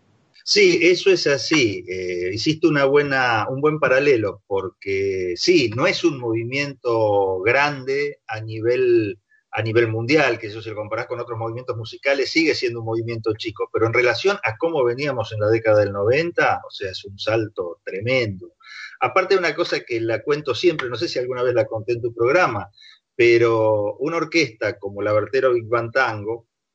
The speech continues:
eh, con cuatro bandoneones, en la década del noventa, cuando yo empecé con el sexteto, hubiera sido imposible, y no por una cuestión de costo, sino que porque no había bandoneones para integrar, no había bandoneonistas, o sea, porque estaban,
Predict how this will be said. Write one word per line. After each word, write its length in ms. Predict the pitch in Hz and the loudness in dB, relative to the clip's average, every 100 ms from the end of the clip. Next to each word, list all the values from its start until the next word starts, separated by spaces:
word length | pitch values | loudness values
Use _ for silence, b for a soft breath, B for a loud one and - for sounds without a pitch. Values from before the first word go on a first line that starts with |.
| _ | _
eh, 240 | 110 110 | -10 -10
con 200 | 107 104 | -8 -8
cuatro 400 | 101 139 165 151 | 2 2 2 0
bandoneones, 800 | 127 117 123 135 110 101 101 - _ | -2 -2 -6 -6 -8 -8 -14 -18 _
en 160 | 120 | -6
la 120 | 123 117 | 0 0
década 260 | 156 147 | 2 4
del 140 | 131 123 | 4 2
noventa, 520 | 131 143 135 131 113 | -2 -2 -4 -2 -4
cuando 180 | 98 - | -4 -10
yo 60 | 131 | -10
empecé 260 | 131 147 | -6 -4
con 140 | 135 123 | -2 -2
el 100 | 113 | -4
sexteto, 680 | 120 - 147 120 - 110 - | -4 0 2 2 2 -2 0
hubiera 320 | 123 180 175 | 4 4 4
sido 200 | 185 170 | 2 0
imposible, 640 | 143 131 113 160 127 113 | 0 -4 -4 -4 -4 -6
y 120 | 120 120 | -8 -4
no 160 | - | -2
por 140 | 160 135 | 2 2
una 140 | 123 | 2
cuestión 340 | 110 107 123 | -2 -4 -2
de 120 | 117 110 | -2 0
costo, 340 | 110 - - | -2 -4 -10
sino 200 | - 170 | -6 0
que 100 | 185 | 0
porque 220 | 135 131 | 0 0
no 100 | 151 | 2
había 280 | 170 185 190 | 4 6 6
bandoneones 720 | 147 135 135 135 170 208 139 | 4 2 0 0 -2 -4 -6
para 160 | 113 101 | -8 -10
integrar, 400 | 92 - 85 - _ _ _ - 120 | -10 -16 -18 -20 _ _ _ -10 0
no 60 | |
había 180 | 151 185 | 4 4
bandoneonistas, 800 | 156 143 135 127 196 - 107 90 | 2 0 -4 -6 -8 -6 -6 -6
o 720 | - _ _ _ _ _ _ | -10 _ _ _ _ _ _
sea, 320 | - 113 110 110 | -2 2 2 2
porque 400 | 120 120 117 123 | 2 2 2 -2
estaban, 500 | 110 147 135 120 | 2 2 2 0